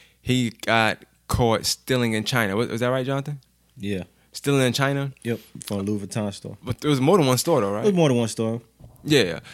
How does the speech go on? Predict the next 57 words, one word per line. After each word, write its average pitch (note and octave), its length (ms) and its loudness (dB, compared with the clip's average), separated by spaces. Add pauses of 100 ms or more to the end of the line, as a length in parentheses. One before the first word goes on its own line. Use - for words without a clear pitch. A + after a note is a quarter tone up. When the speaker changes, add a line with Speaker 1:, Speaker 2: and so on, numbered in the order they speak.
Speaker 1:
So C3 180 0
they A#2+ 140 4
got, B2+ 120 0
it, - 220 -4
it C#3 60 2
was, C3+ 140 4
and E3+ 160 0
it - 20 4
was, D3 120 4 (140)
it - 60 -4
was D#3 140 0
more E3 140 2
than E3+ 80 0
one E3 100 4
teammate. F3 280 -2
It - 20 2
was B2 140 0
not B2+ 180 0
just A#2+ 120 -6
him. A2+ 200 -4
Speaker 2:
Yeah, G#2+ 80 -2
it - 20 0
was G#2 100 -4
three A2 200 -2
of F#2 80 -6
'em. - 60 -14 (500)
Speaker 1:
All A2+ 60 0
right. G2+ 260 0 (220)
So A#2+ 140 -6
they B2 60 -4
got B2 140 -2
caught C#3+ 180 2
stealing. A#2 440 2
Um, G#2 520 -4 (500)
and A#2+ 100 0
give D#3+ 120 0
me D3 80 2
the - 120 -6
timeline. A#2+ 300 2
So G#2+ 60 -4
they A2+ 80 0
was, B2 160 -2 (120)
they A#2+ 140 -2
couldn't, E3+ 240 -2
they B2+ 120 0
couldn't F#3+ 220 -4
come E3 140 -2
back D3 180 0
to D3 60 -4
America C3 340 -2
with B2+ 120 -8
the C3+ 60 -10
team. G#2+ 500 -8
They G#2+ 120 -4
were G#2 60 -6
Speaker 2:
Nope. G#2 140 -2
Speaker 1:
detained. G#2+ 480 -2